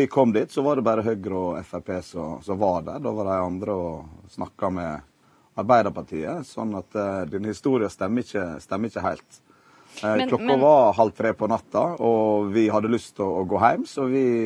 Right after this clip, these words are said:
Speaker 1: sa det, at dette her er våre krav. Eh, de sa at det kunne de gå med på. Så sa vi det, at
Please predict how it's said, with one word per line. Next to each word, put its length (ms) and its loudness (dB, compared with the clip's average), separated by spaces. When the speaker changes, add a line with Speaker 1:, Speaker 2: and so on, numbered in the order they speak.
Speaker 1:
sa 300 0
det, 160 0
at 160 -8
dette 160 -6
her 160 2
er 80 0
våre 160 -2
krav. 300 2
Eh, 240 2
de 220 4
sa 300 0
at 180 -8
det 160 -2
kunne 240 -2
de 80 2
gå 160 -4
med 240 -4
på. 220 -6
Så 480 -2
sa 240 0
vi 160 -2
det, 140 -4
at 100 -10